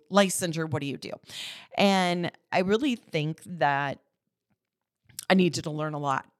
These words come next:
during the path. And so initially, our care was save the baby. I don't really care about the families, which is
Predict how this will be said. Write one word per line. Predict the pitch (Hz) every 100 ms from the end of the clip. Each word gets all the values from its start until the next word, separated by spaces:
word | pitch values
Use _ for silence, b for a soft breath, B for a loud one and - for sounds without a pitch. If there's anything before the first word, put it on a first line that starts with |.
| _ 180 -
during | 180 170 160
the | 147
path. | - 160 - - - B B
And | 185 202
so | 247
initially, | 247 240 - 262 233 202 185
our | - 160 160 156 156 _ _ _
care | - 185 165 160
was | 156 151 143 - - _
save | - 160 151 131
the |
baby. | 151 135 135 139 165 -
I | 240
don't | 240 -
really | 147 143
care | - 147
about | 156 -
the | -
families, | 139 151 160 175 -
which | 165 156
is | 143